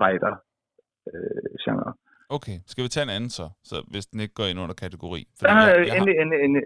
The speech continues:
Speaker 1: Nå, nå, men det er fint, det er fint, det er fint. Men hvad siger du? Hvad for en af de tre, der er blevet solgt mest?
Speaker 2: Øh, ja, rækkefølgen på, hvad for nogle, øh, altså, hvad, hvad for en, der er solgt mest, hvad for en, der var nummer to, hvad for en, der er tre af de tre. Er Tekken tre, Street Fighter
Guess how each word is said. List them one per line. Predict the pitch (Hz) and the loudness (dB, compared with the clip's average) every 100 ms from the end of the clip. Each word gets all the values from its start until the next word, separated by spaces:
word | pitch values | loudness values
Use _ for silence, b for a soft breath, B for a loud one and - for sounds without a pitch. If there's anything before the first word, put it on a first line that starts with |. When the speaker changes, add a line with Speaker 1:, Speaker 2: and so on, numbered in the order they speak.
| 147 | 0
Speaker 1:
Nå, | 147 | 2
nå, | 170 | 2
men | 165 | 4
det | 185 | 2
er | 185 | -2
fint, | 180 | -4
det | 185 | -4
er | 185 | -4
fint, | - - | -8 -8
det | - | -6
er | - | -6
fint. | - - - 143 | -4 -4 4 4
Men | - | 6
hvad | 156 - | 4 4
siger | 139 139 | 6 6
du? | 135 | 4
Hvad | 151 147 | 2 2
for | 165 135 | 2 0
en | 139 | -2
af | - | -6
de | - - | -8 0
tre, | 156 - | 0 0
der | - | -2
er | 135 | 0
blevet | 127 - | 0 2
solgt | - 147 | 2 2
mest? | - - _ _ 143 | -2 -4 _ _ -4
Speaker 2:
Øh, | 139 127 120 95 | -2 0 -2 0
ja, | 135 127 | 0 2
rækkefølgen | 160 190 - 120 104 101 120 | 0 -2 -6 -4 -4 -4 -4
på, | 107 | -4
hvad | - 110 | -4 -4
for | 117 107 | -4 -6
nogle, | 95 95 98 | -8 -8 -6
øh, | 92 73 - | -6 -8 -12
altså, | 98 95 - | -12 -12 -10
hvad, | 101 | -10
hvad | - 107 | -8 -8
for | 104 | -6
en, | 110 95 | -6 -6
der | 95 | -6
er | 92 | -6
solgt | 85 151 | -6 -6
mest, | 143 - - _ | -6 -10 -18 _
hvad | 117 | -8
for | 110 | -8
en, | 101 | -6
der | |
var | 104 | -6
nummer | 101 101 | -8 -8
to, | 127 | -8
hvad | 107 | -8
for | 104 | -10
en, | 107 | -6
der | 101 | -6
er | - | -6
tre | 101 101 | -6 -6
af | 110 | -6
de | 117 | -8
tre. | - 87 - | -8 -10 -8
Er | |
Tekken | - 160 170 | -6 -6 -6
tre, | - 139 127 - | -8 -8 -8 -10
Street | - 143 - | -10 -8 -8
Fighter | 135 | -8